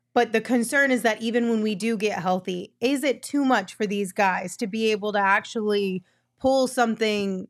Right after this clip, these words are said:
legitimate off and go deep into the playoffs?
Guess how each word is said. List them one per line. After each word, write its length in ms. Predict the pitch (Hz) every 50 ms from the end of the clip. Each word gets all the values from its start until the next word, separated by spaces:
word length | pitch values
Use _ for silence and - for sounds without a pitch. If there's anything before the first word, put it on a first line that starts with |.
| - -
legitimate 580 | 226 226 170 190 240 233 247 233 220 202 196 -
off 380 | 214 220 208 190 202 202 - - -
and 140 | 214 214 208
go 120 | 208 214
deep 280 | 208 180 214 226 226 -
into 260 | - 220 220 226 - -
the 80 | 277
playoffs? 560 | - - 294 320 359 330 208 - - - -